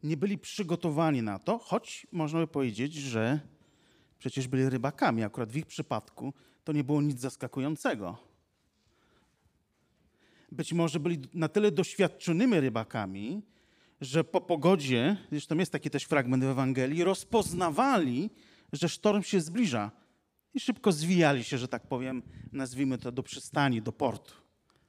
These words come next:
tak, do brzegu. No a tutaj musieli przepłynąć jezioro na drugi brzeg, wyjścia nie było, coś się wydarzyło w trakcie. No i musiało być naprawdę nie-, niefajnie, skoro,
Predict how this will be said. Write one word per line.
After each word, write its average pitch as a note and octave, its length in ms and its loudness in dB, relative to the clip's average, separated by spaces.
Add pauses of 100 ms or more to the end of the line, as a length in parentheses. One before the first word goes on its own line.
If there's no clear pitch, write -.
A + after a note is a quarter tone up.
tak, - 280 -10
do C#3+ 120 0
brzegu. B2 420 -2 (960)
No F#3 100 4
a E3+ 180 8
tutaj G3 720 4
musieli D#3+ 380 0
przepłynąć D#3+ 580 2
jezioro D#3+ 600 4 (280)
na C3+ 120 -4
drugi D3 300 0
brzeg, C3+ 540 2 (480)
wyjścia D3+ 480 2
nie A#2+ 140 4
było, D3 460 6
coś - 220 -2
się - 220 0
wydarzyło B2+ 440 2
w - 80 -14
trakcie. D3 600 0 (1800)
No F3+ 80 4
i G3+ 60 8
musiało G3+ 320 6
być F3 140 4
naprawdę F#3+ 400 6
nie-, D#3+ 200 8
niefajnie, D3+ 600 6
skoro, C#3+ 600 0